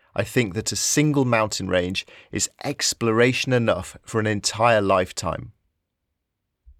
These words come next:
Quick question. How can you balance adventure in your own country with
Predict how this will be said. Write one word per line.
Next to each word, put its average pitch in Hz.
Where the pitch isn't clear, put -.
Quick -
question. 101
How 165
can 185
you 180
balance 135
adventure 117
in 104
your 101
own 104
country 104
with 95